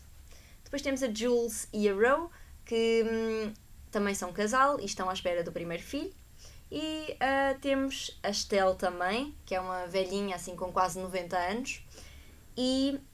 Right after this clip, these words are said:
a agente mobiliária. E depois descobrimos que também temos lá o Leonard,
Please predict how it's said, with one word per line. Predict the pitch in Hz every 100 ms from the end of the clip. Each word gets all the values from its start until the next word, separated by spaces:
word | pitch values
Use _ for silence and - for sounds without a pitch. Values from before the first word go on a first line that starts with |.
| -
a | 208
agente | 208 196 180
mobiliária. | 185 180 196 226 254 262 269 - - - - -
E | 208
depois | 208 170 170 - - - - -
descobrimos | - 175 190 190
que | -
também | 190 196 190
temos | 202 196
lá | 190 208
o | 220 233
Leonard, | 202 175 170 160